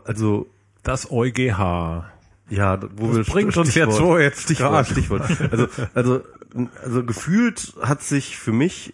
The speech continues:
Speaker 1: Europa und die europäische Politik und was dort passiert, also genau, a-, allein schon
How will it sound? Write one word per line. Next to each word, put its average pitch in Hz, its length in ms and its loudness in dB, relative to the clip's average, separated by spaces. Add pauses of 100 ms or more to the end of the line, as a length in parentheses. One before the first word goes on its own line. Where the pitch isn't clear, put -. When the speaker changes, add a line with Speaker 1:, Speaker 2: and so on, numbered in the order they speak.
Speaker 1:
Europa 147 600 0
und 120 320 -4
die 110 120 -2
europäische 127 640 -2
Politik 101 600 -6
und 113 100 -2
was 110 140 -4
dort - 160 -6
passiert, 101 360 -4 (240)
also 123 180 0
genau, 104 420 0
a-, 127 80 0
allein 131 320 4
schon 120 240 0